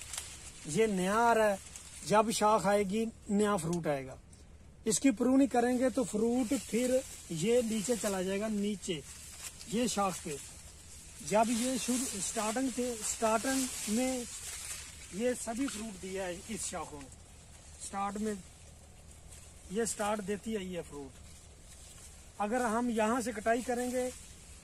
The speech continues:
ये तने के, तने से जो शाख निकलेगी fruit वो फिर देगी। अगर इसे ये ऐसे ही छोड़ देंगे तो नीचे से पौधा ख़त्म होगा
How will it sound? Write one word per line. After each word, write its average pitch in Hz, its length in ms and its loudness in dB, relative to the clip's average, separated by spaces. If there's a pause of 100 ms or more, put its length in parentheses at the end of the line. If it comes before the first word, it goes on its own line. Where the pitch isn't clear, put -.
(160)
ये 233 300 -2 (440)
तने 233 240 -2
के, 247 140 -4 (140)
तने 247 320 -2
से 240 180 -2
जो 220 280 2
शाख 220 300 -2 (540)
निकलेगी 240 500 2
fruit 226 360 -6 (100)
वो 214 280 -6
फिर 233 160 -4
देगी। 160 300 -6 (520)
अगर 220 180 2
इसे 262 240 0
ये 214 240 -4 (120)
ऐसे 214 240 -2
ही 294 100 -2
छोड़ 247 240 2
देंगे 226 360 0 (480)
तो 233 440 2
नीचे 220 340 -2
से 269 140 -2
पौधा 208 340 -4
ख़त्म 254 280 -2
होगा 190 340 -2